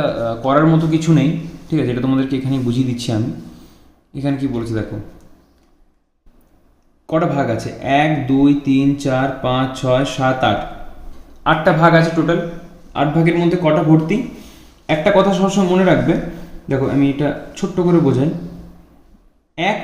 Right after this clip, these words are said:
অংশ মানে কী রকম লিখবো আমরা? টোটাল আছে আটটা অংশ, তো তাহলে আট by আট যদি হয়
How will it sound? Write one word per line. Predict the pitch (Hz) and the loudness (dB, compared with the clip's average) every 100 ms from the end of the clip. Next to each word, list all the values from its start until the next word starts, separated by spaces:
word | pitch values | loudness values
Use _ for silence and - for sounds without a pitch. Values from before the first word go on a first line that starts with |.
| 180 | -4
অংশ | 202 202 214 202 | -2 0 0 2
মানে | 196 | 2
কী | 202 180 | 2 4
রকম | 160 123 | 4 2
লিখবো | 107 110 101 | 0 -2 -4
আমরা? | 101 - - - - - - | -4 -8 -14 -18 -18 -20 -4
টোটাল | 156 175 190 | 2 4 4
আছে | - 233 180 | 2 2 2
আটটা | - 151 | 2 2
অংশ, | 135 151 208 | 2 2 2
তো | 311 - - - - - | 0 0 -8 -16 -20 -6
তাহলে | 139 147 - - 143 165 | 0 0 -2 -2 4 6
আট | 196 165 | 4 2
by | 180 180 175 127 | 4 4 2 2
আট | 127 - - 143 | 0 -2 -2 2
যদি | 135 135 | 4 2
হয় | 117 120 | 2 0